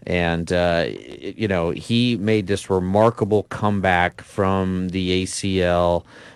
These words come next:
and n-, nobody thought, and, and he, he, you know, he tore his A C L in mid-March. Uh, so we're not, it's not that long ago. And, uh, we, we thought that he wouldn't be back at least until conference play.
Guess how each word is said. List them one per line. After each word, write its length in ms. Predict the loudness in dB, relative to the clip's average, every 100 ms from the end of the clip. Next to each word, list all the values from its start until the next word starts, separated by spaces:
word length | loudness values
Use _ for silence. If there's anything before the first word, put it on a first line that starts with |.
| -6
and 720 | -2 0 0 0 -2 -4 -6 -10
n-, 200 | -10 -6
nobody 500 | 0 2 2 2 0
thought, 600 | 0 2 4 2 0 -4
and, 200 | -6 -2
and 160 | -2
he, 140 | 0 -2
he, 400 | -4 -2 -4 -6 -8
you 100 | -2
know, 100 | 0
he 80 | 0
tore 220 | 0 0
his 140 | 2
A 100 | 0
C 180 | 0 0
L 180 | 2 2
in 100 | 2
mid-March. 800 | 0 0 2 2 2 -8 -12 -10
Uh, 180 | -8 -6
so 140 | -4
we're 80 | -4
not, 340 | -4 -2 -4 -2
it's 180 | -4 0
not 260 | 2 2
that 200 | 4 2
long 320 | 2 4 4 2
ago. 420 | -4 -4 -4 -6 -14 -20 -20 -14
And, 540 | -2 2 4 2 0 2
uh, 460 | 2 4 2 2 0
we, 260 | -2 -4 -8 -10
we 160 | -6 -6
thought 420 | 2 4 4 2
that 100 | -2
he 100 | 0
wouldn't 300 | 2 0 0
be 120 | -4
back 400 | 0 4 4 0
at 120 | -6
least 300 | -2 -2 -2
until 240 | -4 -4 -4
conference 640 | 0 0 2 -2 -4 -6
play. 520 | -2 0 2 2